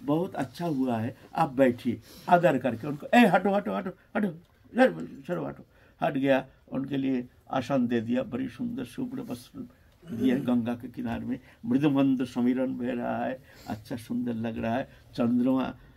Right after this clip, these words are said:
अ, चंद्रिमा रजनी बैठी हैं, अच्छा, तो तुम तो सुने हैं, तुम कला व्याकरण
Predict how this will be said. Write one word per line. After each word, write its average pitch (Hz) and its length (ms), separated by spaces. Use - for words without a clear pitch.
अ, 117 260
चंद्रिमा 139 460
रजनी 139 460
बैठी 139 320
हैं, 143 400
अच्छा, 202 580
तो 262 220
तुम 302 280
तो 311 280
सुने 233 340
हैं, 208 140
तुम 269 220
कला 196 280
व्याकरण 170 640